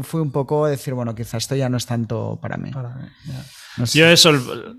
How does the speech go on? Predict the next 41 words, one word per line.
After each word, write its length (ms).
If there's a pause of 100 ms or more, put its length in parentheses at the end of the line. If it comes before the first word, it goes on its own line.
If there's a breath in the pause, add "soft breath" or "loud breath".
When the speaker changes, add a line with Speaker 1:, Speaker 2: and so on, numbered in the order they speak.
Speaker 2:
o 100
sea, 140
lo, 140
a 120
mí 200
me 120
sorprendió 480
precisamente 580
el, 220
el, 440 (120)
el 160
primer 340
disco, 340
porque 420 (720 soft breath)
la 160
locura 420
esa 200
del 320
directo 800
encontré 680
que 100
la 80
habían 260
capturado 540
muy 240
bien 260
en 160
el, 420
en 140
el 100
disco, 320
pero 180
a 100
ma-, 160
a 180
la 140
vez 200
haciéndola 1000
digerible 760
y 440
hasta 300